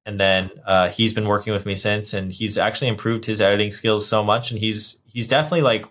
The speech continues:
wants to learn. He's someone who's entrepreneurial as well, and so we get along really well, and, um, a huge reason why we have so much success is because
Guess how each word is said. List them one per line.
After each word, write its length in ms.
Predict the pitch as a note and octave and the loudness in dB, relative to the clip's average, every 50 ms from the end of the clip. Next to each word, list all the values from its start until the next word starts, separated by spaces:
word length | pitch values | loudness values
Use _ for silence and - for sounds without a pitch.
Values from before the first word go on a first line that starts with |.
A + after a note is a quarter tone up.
| _ - | _ 0
wants 300 | A2 A2 A#2 A#2+ - - | 2 2 2 2 0 -2
to 100 | - A2 | -2 0
learn. 360 | G#2 G#2 G#2 G#2+ B2+ C#3+ D3 | 2 4 4 4 4 2 0
He's 300 | B2 - A2 G#2+ G2+ G2+ | -2 -2 -4 -4 -4 -4
someone 380 | - - - A2+ A2+ A2+ A2+ G#2+ | -2 0 0 0 2 2 0 0
who's 140 | G#2+ A2 G#2 | 0 0 2
entrepreneurial 760 | F#2 G2 G#2 G2 - - A2 G#2 G#2 G2+ G#2 G2+ G2+ G2+ | 2 2 2 0 -6 -8 -8 -4 -2 -2 0 2 2 0
as 140 | G2 F#2+ - | 0 -4 -2
well, 240 | - G2+ F#2+ G2 A2+ | 2 4 4 4 4
and 80 | A#2+ A#2+ | 2 -2
so 100 | - A2 | -4 -6
we 60 | G#2 | -2
get 140 | - G#2 G2 | 0 0 2
along 260 | F#2 F#2+ F#2+ G2 G2+ | 4 2 2 2 0
really 160 | G2+ G#2 G#2 | -2 -2 -2
well, 320 | G#2 G#2 G#2 G#2 G#2+ A2+ | 2 4 4 4 4 2
and, 240 | G#2 F#2 F#2 F2+ F#2+ | 0 -4 -6 -2 0
um, 480 | F#2 F#2 F#2 F#2 F#2 F2+ F2 F#2 G2 - _ _ _ - C#3 | 0 2 2 0 0 -2 -4 -8 -14 -18 _ _ _ -2 -2
a 40 | |
huge 280 | C3 C3 D3 D3+ C#3 G#2+ | 0 2 4 2 4 4
reason 320 | B2 B2+ C#3 C3+ C3+ B2+ | 2 2 2 2 2 2
why 160 | A2 A2 A#2+ A#2 | 2 2 2 2
we 100 | A#2 A#2 | 2 0
have 100 | G#2+ - | 0 0
so 100 | - A2+ | 0 0
much 160 | A2 G#2 - | -2 -2 -4
success 420 | - G2+ - - F#3 F3 D#3+ - | -4 -2 2 4 4 4 4 2
is 160 | C3 A#2 A2 | 0 -2 -2
because 720 | A2+ - A2+ A2 - A2+ G#2+ G#2+ G#2 G#2 - - - - | -2 -6 -6 -4 0 0 0 0 0 -2 -4 -6 -8 -10